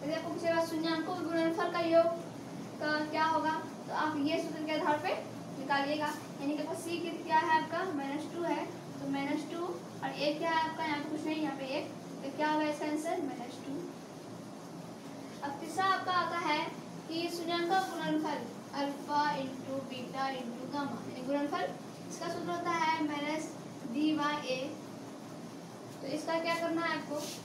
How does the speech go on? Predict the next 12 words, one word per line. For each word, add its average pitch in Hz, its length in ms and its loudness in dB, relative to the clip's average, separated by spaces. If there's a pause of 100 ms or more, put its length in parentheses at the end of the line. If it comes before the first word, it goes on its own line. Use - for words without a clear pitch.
(800)
उसको - 220 -6
आपको, 349 220 -2
इसका 349 260 0
नाम 349 220 4
क्या 359 160 2
है? 359 480 0
शून्याङ्क 311 380 2
का 339 140 2
गुणनफल। 302 600 2 (440)
यदि 294 80 0
आपको 320 140 0
पूछे 320 380 -2